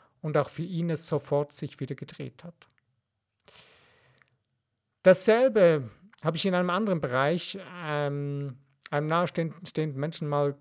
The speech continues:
versucht klarzumachen. Wahrscheinlich hat's die Person noch nicht richtig begriffen, aber das ist auch nicht mein Thema, dass sie das begreifen muss. Für mich ist wichtig geworden, ich stehe dazu für die Dinge, die ich sehe und fühle. Und hab gesagt, "Hey,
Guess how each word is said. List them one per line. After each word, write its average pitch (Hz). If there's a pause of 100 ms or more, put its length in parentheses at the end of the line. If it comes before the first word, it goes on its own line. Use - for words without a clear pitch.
(140)
versucht -
klarzumachen. 139
Wahrscheinlich 131
hat's -
die 139
Person 139
noch 131
nicht 135
richtig -
begriffen, - (520)
aber 160
das 143
ist 143
auch 131
nicht 131
mein 139 (100)
Thema, 147
dass -
sie 131
das 131
begreifen 143
muss. 147 (480)
Für 135
mich 160
ist 202
wichtig 180
geworden, 143
ich 127
stehe 135
dazu 135 (140)
für 139
die 147
Dinge, 143
die 139
ich -
sehe 131
und 147
fühle. 123 (560)
Und 147
hab 135
gesagt, -
"Hey, 165